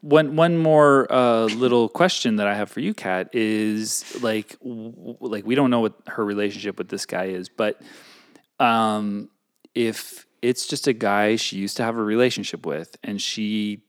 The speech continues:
doesn't really engage with him in conversation, you know, there's, I, I believe,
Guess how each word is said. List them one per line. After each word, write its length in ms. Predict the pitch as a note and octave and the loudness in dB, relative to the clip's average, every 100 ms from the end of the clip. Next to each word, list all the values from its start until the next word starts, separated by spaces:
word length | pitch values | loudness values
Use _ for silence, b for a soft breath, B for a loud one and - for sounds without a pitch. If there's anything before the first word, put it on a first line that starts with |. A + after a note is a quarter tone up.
| _ | _
doesn't 280 | A#2+ B2+ C3 | 0 2 0
really 320 | B2 B2+ B2+ | 2 2 2
engage 400 | A#2+ G#2+ A2+ A#2 | 2 2 0 0
with 140 | - - | -6 -4
him 260 | C#3+ C#3+ | -4 -2
in 100 | C#3 | -4
conversation, 800 | C3 C#3 C#3 C3+ C#3 C3+ - C#3+ | -4 -2 -2 0 0 0 -2 -2
you 100 | D3+ | 0
know, 140 | E3 C#3 | 4 6
there's, 340 | C3 B2 A2 A2 A2 - | 8 6 2 -10 -16 -8
I, 160 | G#2 G#2+ _ - | -6 -6 _ -12
I 80 | G2 | -10
believe, 840 | F#2+ G2+ A#2+ A#2 A2 G2+ - - | -8 -6 -4 -2 -4 -6 -14 -16